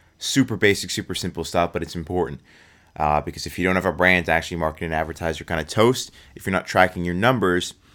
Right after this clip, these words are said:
the numbers that are coming in, you're also gonna be toast, which we're gonna talk about that here right now. So tracking your data, what does that look like? How, how the heck do we even, how the, how the heck do we even do that?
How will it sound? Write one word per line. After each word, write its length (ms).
the 140
numbers 260
that 140
are 40
coming 340
in, 140
you're 200
also 260
gonna 140
be 80
toast, 340
which 140
we're 160
gonna 120
talk 220
about 220
that 240
here 540
right 240
now. 320
So 480
tracking 320
your 120
data, 340
what 140
does 80
that 160
look 160
like? 300
How, 640
how 160
the 80
heck 240
do 100
we 120
even, 440
how 140
the, 180
how 140
the 60
heck 200
do 80
we 100
even 200
do 180
that? 380